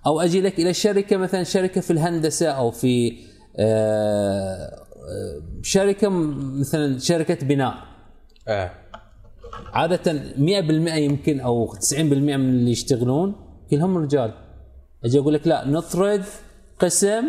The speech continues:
Speaker 1: ونجيب نسوان يشتغلون في البناء عشان يصير خمسين خمسين.
Speaker 2: هذا في نوع الحماقة في، في تطبيق المساواة.
Speaker 1: بالضبط. وحتى لو سوينا شيء طبيعي أن الرجل مؤهل أكثر للأعمال البدنية من المرأة.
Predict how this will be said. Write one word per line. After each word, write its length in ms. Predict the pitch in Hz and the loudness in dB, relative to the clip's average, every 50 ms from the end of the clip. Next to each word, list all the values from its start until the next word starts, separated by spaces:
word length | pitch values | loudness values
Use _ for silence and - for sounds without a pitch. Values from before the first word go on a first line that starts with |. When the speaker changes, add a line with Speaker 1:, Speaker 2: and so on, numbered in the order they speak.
| 302 226 | -4 -2
Speaker 1:
ونجيب 340 | 165 156 151 147 156 180 160 | -2 0 0 2 0 0 2
نسوان 440 | 151 156 143 - - 170 170 185 190 | 2 0 0 0 0 0 0 0 0
يشتغلون 680 | 170 - - - 151 135 147 165 175 170 156 - - | -2 -2 -2 0 0 0 0 0 -2 -2 -4 -6 -8
في 120 | - - 135 | -2 -2 0
البناء 560 | 127 127 135 139 143 151 160 185 190 - - - | 0 2 0 0 0 0 0 -2 -4 -6 -6 -8
عشان 220 | - 123 - 156 147 | -6 -4 -2 -2 -2
يصير 200 | 135 - 165 147 | -2 -2 -2 -2
خمسين 360 | - 147 139 131 - 156 139 | -2 -4 -4 -4 -2 -4 -4
خمسين. 380 | 113 123 110 98 - - 82 78 - - - - - - - - _ _ _ _ _ 117 | -2 -4 -4 -4 -6 -8 -10 -12 -14 -20 -20 -20 -20 -20 -20 -20 _ _ _ _ _ -4
Speaker 2:
هذا 680 | 117 120 131 147 156 160 160 156 151 143 117 80 - - - 113 117 - - - - - - - - - - _ - - - - - - | -2 -2 0 0 0 -2 -2 -2 -4 -4 -4 -6 -6 -6 -8 -10 -10 -12 -14 -16 -18 -20 -20 -20 -20 -20 -20 _ -20 -20 -20 -20 -8 -2
في 120 | - 143 143 | 0 2 2
نوع 160 | 139 143 139 | 2 0 0
الحماقة 540 | 139 - - - 135 151 165 156 - - 101 | -2 -4 -4 -2 0 0 -2 -2 -4 -6 -8
في، 240 | 95 101 98 98 98 95 - - - - | -6 -4 -4 -4 -4 -4 -6 -8 -12 -10
في 60 | - | -10
تطبيق 380 | 113 104 - 107 113 110 - 117 | -8 -4 0 0 0 0 0 -2
المساواة. 640 | 110 107 107 101 - - 101 98 98 95 92 90 | -2 0 -2 -2 -2 -2 -2 -2 -2 -2 -2 -2
Speaker 1:
بالضبط. 480 | 123 120 120 147 160 156 - - - - - - - - - - | -4 -4 -4 -4 -4 -4 -6 -10 -18 -20 -20 -20 -20 -20 -10 -2
وحتى 380 | - 117 - - 190 196 - 233 | -2 -2 0 0 -2 0 0 0
لو 140 | 226 226 220 | 0 0 0
سوينا 600 | 202 - 196 175 170 185 185 185 170 131 104 98 - - - - - - - - - - - - _ - - - - - - | 0 2 2 2 2 2 0 0 0 -2 -2 -4 -8 -12 -18 -20 -20 -20 -20 -20 -20 -20 -20 -20 _ -20 -20 -20 -20 -20 -20
شيء 220 | - - - - 190 | -10 -2 0 0 2
طبيعي 580 | 196 190 180 175 202 226 226 202 208 196 170 | 2 0 0 2 0 0 0 0 0 0 0
أن 200 | 165 156 151 147 147 143 139 139 123 - - - - - - 131 | 0 2 2 2 0 0 -2 -2 -4 -6 -8 -14 -18 -6 -2 -2
الرجل 420 | 131 131 160 190 180 165 175 156 | 0 2 2 2 2 2 0 2
مؤهل 560 | 156 156 156 - 190 175 - - 165 165 156 | 0 0 0 -2 -4 -4 -2 -2 -2 -2 0
أكثر 400 | - - 165 - - - - 175 | -2 -4 -4 -4 -6 -4 -2 -2
للأعمال 580 | 156 143 139 127 117 127 117 117 135 143 156 156 | 0 0 0 0 0 -2 -2 -2 0 0 0 2
البدنية 580 | 147 135 123 131 131 127 127 131 135 135 143 | 2 2 2 0 0 0 0 0 0 0 0
من 120 | 139 135 127 | 0 0 0
المرأة. 560 | 127 127 127 123 120 104 - 92 92 95 - | 0 2 2 0 0 -2 -4 -6 -6 -6 -10